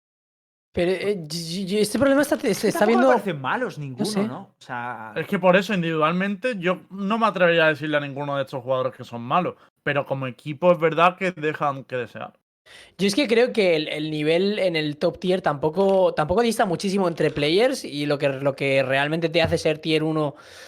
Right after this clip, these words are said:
Speaker 1: eh, sólido es la sinergia que tú tengas entre jugadores y, y el cómo tú, eh, ejecutas y cómo tú haces, eh, tus jugadas, creo. Vamos, es decir, no creo que haya un claro top uno en el que digas, "Buah, este tío le parte la cara a todo el mundo".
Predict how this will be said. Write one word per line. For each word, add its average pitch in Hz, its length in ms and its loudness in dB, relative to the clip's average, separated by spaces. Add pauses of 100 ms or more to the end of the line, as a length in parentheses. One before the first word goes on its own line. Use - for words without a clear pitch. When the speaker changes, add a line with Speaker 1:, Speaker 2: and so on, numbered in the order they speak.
(120)
Speaker 1:
eh, 131 340 0
sólido 175 600 4
es 160 260 2
la 156 140 2
sinergia 131 420 -4
que 143 80 -2
tú 135 100 -4
tengas 131 260 -2
entre 139 180 -4
jugadores 139 580 -2
y, 147 60 -6
y 107 800 -6
el 110 200 -12
cómo 139 320 0
tú, 147 480 2
eh, 123 200 -6
ejecutas 156 640 2
y 151 60 -4
cómo 131 200 -2
tú 131 160 0
haces, - 460 -4 (420)
eh, 110 220 -6
tus 113 160 -10
jugadas, 113 420 -4
creo. 123 300 0 (180)
Vamos, 117 280 -6
es - 60 -20
decir, 110 280 -6
no 113 140 -4
creo 120 120 2
que 131 60 -2
haya 131 200 4
un 139 340 2
claro 143 340 4
top 143 180 0
uno 151 200 2
en 139 60 2
el 131 60 -2
que 139 80 0
digas, 135 280 2
"Buah, 139 160 0
este 120 160 -8
tío 127 100 -4
le 127 80 -2
parte 117 200 -4
la 120 80 -2
cara 123 120 0
a 117 40 -6
todo 120 100 -2
el 120 40 -4
mundo". 147 420 0